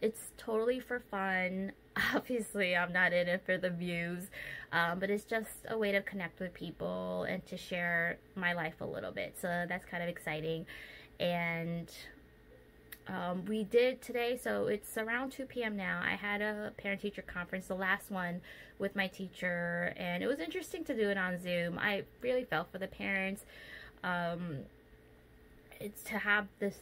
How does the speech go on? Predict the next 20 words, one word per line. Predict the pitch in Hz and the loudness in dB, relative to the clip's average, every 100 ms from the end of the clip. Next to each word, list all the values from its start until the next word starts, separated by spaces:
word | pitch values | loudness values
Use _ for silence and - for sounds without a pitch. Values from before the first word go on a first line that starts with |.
| - | 0
thrown | 180 190 | 0 4
at | 208 208 | 2 2
them | - 226 226 220 | 0 2 2 0
where | 196 175 | 2 2
they | 165 175 175 175 175 - - | 2 0 0 0 -2 -6 -6
have | - 180 - | -4 -4 -4
to | - 208 185 180 180 170 - - - | -2 0 0 -2 -4 -6 -10 -20 -8
become | 190 190 208 202 | -4 -2 -2 -2
teachers, | - 269 - 175 156 82 - | -6 -8 -2 0 2 0 -4
and | 180 180 | -4 -4
it's | 185 | -6
really | 190 202 208 | -2 0 2
hard, | 208 190 190 190 190 - - - - - - - | 0 2 4 4 2 -6 -16 -16 -16 -18 -12 -2
um, | 180 175 175 170 175 143 - - - | 0 2 2 0 -4 -6 -10 -10 -4
and | 185 170 156 156 156 - - - - - - - - | 0 2 0 -2 -4 -6 -10 -18 -20 -20 -20 -12 -6
I | 196 | 2
felt | 185 165 | 2 2
for | - | -2
them. | - 52 55 - | -8 -8 -10 -6
So, | - | -4